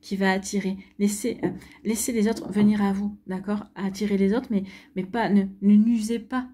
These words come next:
de ce, de ce don, en fait, de ce don, euh, de, de magnétique, de ce don, euh, que vous avez de, de, de séduction également. Laissez les autres venir à vous et laissez-vous séduire aussi par vos propres idées. Vous verrez que ça va vous rendre beaucoup plus créatif et créative.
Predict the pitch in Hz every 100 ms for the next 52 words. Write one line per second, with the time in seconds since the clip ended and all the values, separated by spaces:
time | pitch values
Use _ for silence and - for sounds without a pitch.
0 | - 190 190 - 190 175 175 - - -
1 | - _ _ _ - - - _ _ _
2 | _ _ 214 240 - 202 233 403 - 202
3 | 208 185 214 - 196 220 247 - - 180
4 | 180 185 180 175 165 170 190 196 208 302
5 | 339 202 - 180 202 208 202 _ - 185
6 | 175 175 196 196 185 220 180 - 175 190
7 | - 196 - 233 190 208 - 202 196 -
8 | 190 196 196 262 - 196 196 190 185 220
9 | - 180 180 208 226 - _ 190 190 208
10 | 359 - - - - 190 180 202 202 202
11 | 185 196 214 185 254 196 180 175 254 254
12 | 202 185 196 - - - 202 202 220 277
13 | 226 190 196 240 202 190 208 214 208 -
14 | 196 196 269 - - 220 - 208 202 180